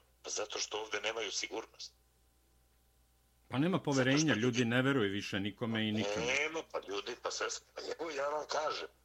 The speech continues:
Speaker 1: š-, kako da se osjećaju potomci porodica ljudi koji su streljani posle Drugog svetskog rata,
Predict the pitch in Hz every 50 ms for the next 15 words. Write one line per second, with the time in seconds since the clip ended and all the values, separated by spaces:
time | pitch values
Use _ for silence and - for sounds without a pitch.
0 | _ _ _ _ _ _ _ _ - - - - - - 147 165 - - - 170
1 | 151 143 139 - - - 123 131 151 156 - - 165 156 - - - 87 - -
2 | - _ _ _ _ _ _ _ _ - - 127 - - - - 170 160 - -
3 | - - - - - - 143 160 175 165 - 147 143 - - - - - - 117
4 | 104 98 110 139 165 175 - - 156 151 - - - - 95 95 - - - 101
5 | - - - - 123 127 160 160 156 147 147 139 135 131 - - 110 101 - 113
6 | 107 - - 147 165 156 143 127 - - 139 143 143 - - - 101 - 104 127
7 | 147 - - -